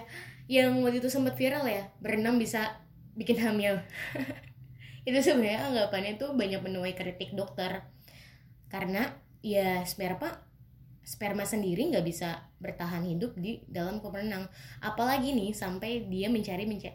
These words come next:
mencari set telur. Gue tuh kayak bayangin aja sperma di dalam kolam renang, dia keliling, "Set telur, set telur, di mana kamu?" Kayak, kayak ya nggak bayangin aja gitu. Terus juga masa hidupnya sperma nih, apalagi di lingkungan terbuka itu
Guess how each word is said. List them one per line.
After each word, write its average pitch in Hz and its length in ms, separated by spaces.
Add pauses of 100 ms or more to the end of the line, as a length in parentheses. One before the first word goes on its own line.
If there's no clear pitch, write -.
(160)
mencari 190 380
set 208 180
telur. 185 380
Gue 202 160
tuh 285 140
kayak 202 200
bayangin 175 340
aja 170 280 (460)
sperma 180 520
di 185 120
dalam 175 200
kolam 175 220
renang, 175 260 (360)
dia 196 440
keliling, 196 480 (340)
"Set 262 260
telur, 311 420
set 285 220
telur, 294 380
di 240 160
mana 262 260
kamu?" 311 400
Kayak, 233 240 (760)
kayak - 240 (120)
ya 294 160
nggak 277 180
bayangin 277 320
aja 339 140
gitu. 240 260 (100)
Terus 285 260
juga 196 280 (1400)
masa 208 280
hidupnya 202 280
sperma 254 400
nih, 185 280
apalagi 214 400
di 226 160
lingkungan 185 420
terbuka 196 460
itu 220 560